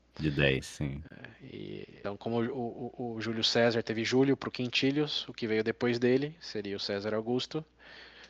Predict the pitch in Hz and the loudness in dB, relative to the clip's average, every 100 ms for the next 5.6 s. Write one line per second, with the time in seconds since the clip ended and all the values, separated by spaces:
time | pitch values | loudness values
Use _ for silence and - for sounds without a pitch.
0 | _ - 101 101 120 - 135 139 147 143 | _ -2 0 2 0 4 4 6 4 2
1 | 139 127 123 131 - 123 127 123 120 117 | 2 2 2 0 -2 0 2 2 0 0
2 | 110 - 101 - - 95 - 80 - _ | -2 -2 -8 -14 -10 -8 -10 -14 -20 _
3 | _ _ _ _ _ - 110 76 80 - | _ _ _ _ _ -6 -2 0 -2 -4
4 | 110 110 - 113 147 139 120 117 107 101 | -6 -6 -8 -6 -4 -4 -8 -10 -10 -4
5 | 110 139 107 98 - - | -2 0 -2 -2 -4 -8